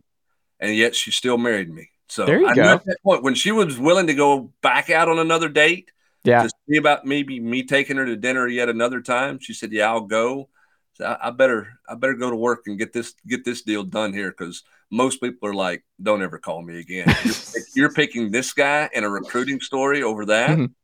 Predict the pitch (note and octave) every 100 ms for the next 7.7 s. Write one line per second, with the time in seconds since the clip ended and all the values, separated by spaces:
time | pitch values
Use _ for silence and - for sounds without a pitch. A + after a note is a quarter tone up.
0 | _ _ _ _ _ - E3+ C3 - C#3+
1 | C#3 - A3+ D3+ D#3 F#3+ - A#3+ - C4
2 | A#3+ F3+ F#3+ F#3 D#3+ D3+ F3+ C#3+ A#2+ G#2+
3 | G#2 G#2+ G2+ _ _ _ - C#3 G3+ -
4 | - C#3+ C3 B2+ - - A#2+ C#3 D#3+ C3
5 | - B2+ D3 - - A#2 C3+ C#3+ B2+ A2+
6 | A#2 A#2+ B2 G#2 A2+ A#2 A2 G#2+ A#2+ D3
7 | D#3 D3 - B2+ A2+ -